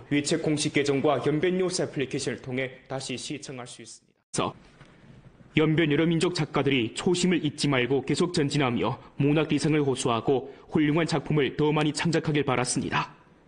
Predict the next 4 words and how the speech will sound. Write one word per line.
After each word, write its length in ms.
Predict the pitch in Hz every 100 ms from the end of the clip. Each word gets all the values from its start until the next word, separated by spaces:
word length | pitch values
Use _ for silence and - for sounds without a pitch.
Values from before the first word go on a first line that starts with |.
| - - - _ - - - - - 156
연변 300 | 156 165 160
도서관에서 640 | 151 165 156 147 175 131
강취영은 640 | 151 151 151 165 120 165 - -
교통부, 760 | 175 170 180 185 170 127 104 135